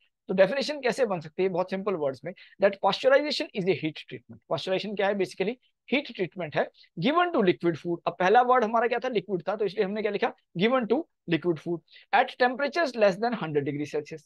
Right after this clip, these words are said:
अब दूसरा क्या था? At temperatures less than hundred degree Celsius। देखिए, डेफिनेशन कैसे बनेगी? Pasteurization is a heat treatment given to liquid food at temperatures less than hundred degree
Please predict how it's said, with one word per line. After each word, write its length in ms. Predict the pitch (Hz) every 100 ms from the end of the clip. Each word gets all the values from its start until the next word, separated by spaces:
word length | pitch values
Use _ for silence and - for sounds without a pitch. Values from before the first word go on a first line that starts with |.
| _
अब 120 | 151 151
दूसरा 260 | 175 220
क्या 140 | 214 202
था? 180 | 262
At 120 | 170 156
temperatures 520 | 175 165 180 247 233 - _ -
less 120 | 139 185
than 120 | 214 - _ _ 147
hundred 220 | 147 139
degree 220 | 131 135
Celsius। 280 | - - 139 _ 160
देखिए, 220 | 196 160
डेफिनेशन 400 | 151 180 190 233
कैसे 160 | 208
बनेगी? 260 | 233 226 269
Pasteurization 580 | 240 185 175 226 220 262
is 140 | 196
a 100 | 185
heat 80 | 185 175
treatment 320 | 156 180 226 - _ 165
given 220 | 254 262
to 100 | 214 170
liquid 220 | 165 160 -
food 120 | 185 190 - -
at 100 | 175 -
temperatures 440 | 208 208 226 277 226
less 160 | 185 175
than 140 | 214 320 _ _ -
hundred 240 | 220 214 165
degree 220 | 160